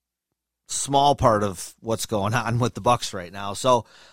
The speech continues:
I get an alert on my phone this afternoon that assistant coach Terry Stotts is stepping down.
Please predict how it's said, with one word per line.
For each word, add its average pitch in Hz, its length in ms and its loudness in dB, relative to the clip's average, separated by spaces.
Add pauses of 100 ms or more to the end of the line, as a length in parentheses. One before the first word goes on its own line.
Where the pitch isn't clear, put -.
I 135 60 -4
get 180 120 4
an 220 80 6
alert 170 240 10
on 160 80 6
my 135 140 8
phone 151 320 4
this 120 160 0
afternoon 95 720 -4 (840)
that 113 220 0 (1300)
assistant 147 540 0
coach 139 400 4
Terry 131 380 2
Stotts 110 720 2 (1000)
is 113 180 -2
stepping 117 420 4
down. 82 380 -4